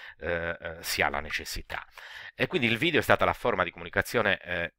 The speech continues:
più efficace, eh, che io ho utilizzato, secondo la mia opinione, in questo corso. Eh, ho realizzato vari tipi di video, fondamentalmente, eh, video tutorial o guide,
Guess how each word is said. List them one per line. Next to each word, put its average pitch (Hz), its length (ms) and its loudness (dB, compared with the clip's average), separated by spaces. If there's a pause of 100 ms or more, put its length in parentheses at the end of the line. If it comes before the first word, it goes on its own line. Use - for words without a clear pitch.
(160)
più 117 120 0
efficace, 95 840 6
eh, 85 260 -4
che 104 120 0
io 90 100 -2
ho 87 40 -8
utilizzato, 87 800 0 (200)
secondo 76 400 -10
la 76 80 -6
mia 76 100 -8
opinione, 95 580 2
in - 160 -8
questo - 280 -10
corso. 76 580 -6 (460)
Eh, 107 400 8
ho 165 80 6
realizzato 107 440 4
vari 110 200 4
tipi 87 200 -10
di 85 100 -6
video, 78 260 -8
fondamentalmente, 131 760 4
eh, 92 240 0
video 110 220 -2
tutorial 160 460 4
o 101 160 -2
guide, 87 400 0